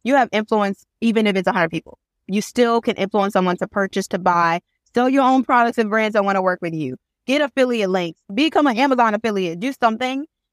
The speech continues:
where you're still getting a benefit despite the following number. I think we get caught up in the followers. So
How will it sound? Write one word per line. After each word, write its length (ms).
where 420
you're 160
still 200
getting 280
a 80
benefit 600
despite 420
the 80
following 400
number. 240
I 80
think 160
we 80
get 160
caught 160
up 80
in 80
the 60
followers. 360
So 220